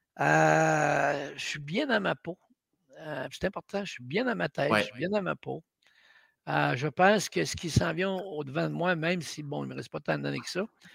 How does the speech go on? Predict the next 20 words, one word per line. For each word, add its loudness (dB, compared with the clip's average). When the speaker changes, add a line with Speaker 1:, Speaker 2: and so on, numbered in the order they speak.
Speaker 1:
je -14
pense 2
qu'il 0
y 0
a -2
juste -2
du -8
bonheur 4
en 2
avant 2
de -6
moi, -6
puis -14
il -6
y -6
a -4
juste -6
de -2
belles 2
choses. -6